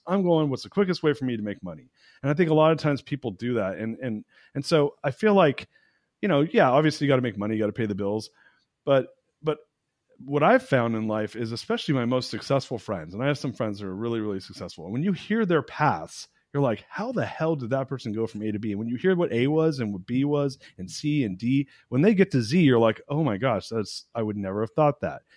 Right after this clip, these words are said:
And I've seen this over and over and over again. And your story is literally, like, one of the best examples that I've seen. So what, how, like, tell, like, kind of high level, like, your path, and then why you think your path led you into this way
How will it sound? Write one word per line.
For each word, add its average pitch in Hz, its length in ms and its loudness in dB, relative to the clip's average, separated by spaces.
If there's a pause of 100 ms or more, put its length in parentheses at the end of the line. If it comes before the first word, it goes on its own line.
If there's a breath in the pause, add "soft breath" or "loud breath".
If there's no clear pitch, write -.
And 127 120 2
I've 165 140 6
seen 151 180 4
this 117 180 0 (100)
over 143 300 2
and 117 80 -2
over 113 180 0
and 107 80 -2
over 107 160 -2
again. 92 280 -8
And 110 120 -4
your 175 160 8
story 101 540 -2 (160 soft breath)
is 120 160 0
literally, 135 320 6
like, 104 320 2 (300)
one 135 100 0
of 120 80 0
the 104 60 -2
best 117 260 -4
examples 104 400 -6
that 104 80 -6
I've 98 100 -6
seen. 110 220 -6
So 127 220 0 (320 loud breath)
what, 220 160 -4
how, 226 180 -2 (140)
like, 151 260 2
tell, 277 380 -2
like, 147 180 4
kind 196 160 0
of 143 80 -2
high 165 380 2
level, 139 420 6
like, 107 240 -4
your 107 160 -4
path, 127 480 0 (300 soft breath)
and 156 120 2
then 170 200 4 (340 loud breath)
why 160 220 4
you 202 240 4
think 165 340 0
your 139 260 2
path 156 480 -2 (300)
led 131 480 6
you 110 300 -2
into 110 180 -4
this 101 280 -8
way 101 420 0